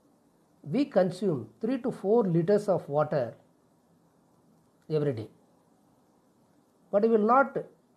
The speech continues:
eliminate all the three to four liters of the water completely from the body. Only seven fifty M L to one liter of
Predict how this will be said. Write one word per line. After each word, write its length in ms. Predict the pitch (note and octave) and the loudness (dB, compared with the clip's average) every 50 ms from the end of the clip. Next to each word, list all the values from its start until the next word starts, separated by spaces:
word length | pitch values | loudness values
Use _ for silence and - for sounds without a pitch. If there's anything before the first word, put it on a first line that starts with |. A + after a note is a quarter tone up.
| _ - | _ -6
eliminate 440 | D#3+ F#3 G3+ G#3 G#3+ G#3 G3+ F3+ - - | -2 0 2 4 6 6 4 4 0 -2
all 300 | - E3 G3+ A#3+ B3 A#3 | 0 2 4 4 4 2
the 140 | G3+ G3 F3+ | 2 0 -2
three 180 | E3 F#3+ G3+ A3 | -2 -2 -4 -2
to 120 | F#3+ G#3 | -2 -4
four 220 | - - G3 G3 F3 | -4 -2 -2 0 0
liters 360 | E3 F3 D#3+ G3 G3 E3 F#3 | 0 -2 0 -2 -2 0 0
of 120 | F3 D#3+ | -2 0
the 80 | D3+ D#3 | 0 0
water 300 | D3 D#3+ D#3+ D#3+ - D#3 | 2 2 2 2 0 -4
completely 580 | D3 - - E3 E3 E3 F#3 F3+ E3 F3 F3 | -4 -6 -6 -6 -4 -4 -4 -4 -4 -4 -4
from 240 | D#3 E3 - D#3 C#3 C3 | -4 -4 -4 -6 -4 -4
the 100 | C#3 A#2+ | -6 -4
body. 260 | A#2+ B2 A2 G2+ G#2+ - _ _ _ _ _ _ _ _ _ _ _ _ _ _ _ _ _ _ _ _ _ _ _ _ _ _ _ - | -4 -6 -6 -8 -12 -18 _ _ _ _ _ _ _ _ _ _ _ _ _ _ _ _ _ _ _ _ _ _ _ _ _ _ _ -4
Only 480 | D#3 E3 F3 G3 G3+ D3 B2 A#2+ - - _ _ _ _ _ _ _ _ _ _ _ _ _ _ _ _ _ _ _ - - - - - - - | -4 0 2 2 2 2 0 -4 -10 -16 _ _ _ _ _ _ _ _ _ _ _ _ _ _ _ _ _ _ _ -20 -20 -20 -20 -20 -20 -8
seven 260 | - E3+ E3+ F#3 F3+ D#3+ | -4 -2 0 0 0 -2
fifty 320 | - F#3+ - - G#3+ G#3 | -4 -10 -4 0 2 4
M 100 | G#3 G3+ | 4 4
L 140 | G#3 A3 G#3+ | 4 2 2
to 360 | G#3 G3+ F3+ D#3+ C#3+ B2 - - _ _ _ _ _ _ _ | 0 0 0 0 -2 -4 -8 -12 _ _ _ _ _ _ _
one 260 | - D#3 F3+ G3+ A3 A3 | -4 0 0 0 2 2
liter 220 | G3+ F3 - F3+ | 2 2 2 0
of 100 | E3+ D3+ | -2 -2